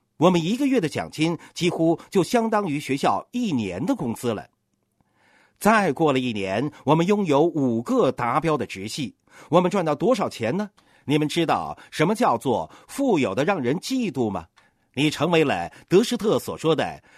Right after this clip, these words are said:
钞票分队的一员，也就是说，你可以随时从一个口袋里拿出一沓钞票。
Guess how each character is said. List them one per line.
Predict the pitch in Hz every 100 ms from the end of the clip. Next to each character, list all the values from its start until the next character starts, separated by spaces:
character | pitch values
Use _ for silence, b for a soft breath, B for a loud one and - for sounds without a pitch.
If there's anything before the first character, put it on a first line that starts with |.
| b
钞 | - 226 226
票 | 214 120
分 | 98 202 214
队 | 202
的 | 113
一 | 139 196
员， | 90 82 123 214 _ B B B
也 | 151
就 | 180
是 | 143
说， | 135 175 190 180 B
你 | 131
可 | 139 160
以 | 117
随 | - 156 254
时 | - 120 165 -
从 | - 135 147
一 | 160
个 | 175
口 | - 92
袋 | 104 196
里 | 113 90 82 B
拿 | - 123
出 | 160 185 190 226
一 | 220 123
沓 | 98 135
钞 | - 226
票。 | 214 220 -